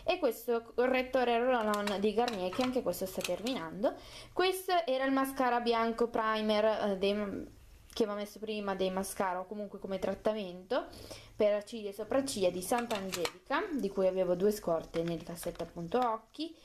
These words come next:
Qua abbiamo la mia cipria che ho da tutti i giorni, la Make Up For Ever. Poi abbiamo questa palettina qua di Essence della linea Sun Club,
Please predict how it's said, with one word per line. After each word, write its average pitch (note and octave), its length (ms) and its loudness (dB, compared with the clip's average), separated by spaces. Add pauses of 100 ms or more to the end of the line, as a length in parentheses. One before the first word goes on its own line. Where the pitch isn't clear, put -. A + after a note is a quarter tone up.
(240)
Qua A3+ 80 2
abbiamo G3+ 340 -4
la G3 80 -8
mia F#3+ 180 -6
cipria F#3+ 400 -2
che F#3+ 100 -2
ho F#3 40 2
da F#3 180 4
tutti F#3+ 220 -8
i F#3+ 60 -4
giorni, F3+ 320 0
la E3+ 80 0
Make F3 240 -2
Up F#3 60 -2
For D#4+ 200 2
Ever. E4+ 400 0 (500)
Poi C4 200 4
abbiamo A3 440 2
questa D4 340 2
palettina B3 480 0
qua A3+ 120 2
di G#3+ 180 2
Essence G#3 680 0
della F3+ 160 4
linea F#3+ 220 2
Sun F#3+ 240 0
Club, F#3 560 2